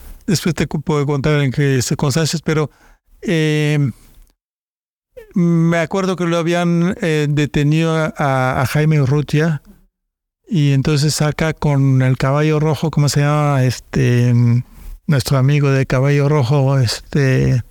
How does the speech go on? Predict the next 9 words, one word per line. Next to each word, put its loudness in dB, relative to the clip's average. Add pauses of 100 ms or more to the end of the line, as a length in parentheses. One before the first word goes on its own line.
(360)
se -2
hizo 0
algo 0
en 2
el 0
caballo 2
rojo 0
para, 2 (380)
eh, 2